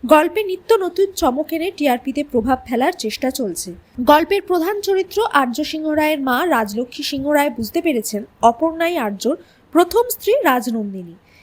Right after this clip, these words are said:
এদিকে অপু আর্যকে ভালোবেসে ফেলেছে, কিন্তু তার বাবার কথায় আর্য দূরে সরে থাকে অপর্ণার থেকে। এই নতুন চমকেও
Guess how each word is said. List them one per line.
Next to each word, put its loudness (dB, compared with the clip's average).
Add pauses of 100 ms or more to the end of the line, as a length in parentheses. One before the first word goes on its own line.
(160)
এদিকে 2 (180)
অপু 2
আর্যকে 0
ভালোবেসে -2
ফেলেছে, -6
কিন্তু -4
তার 0
বাবার 2
কথায় 0
আর্য -2 (100)
দূরে -4
সরে -4
থাকে -4
অপর্ণার 0
থেকে। -6 (420)
এই 6
নতুন 0
চমকেও 2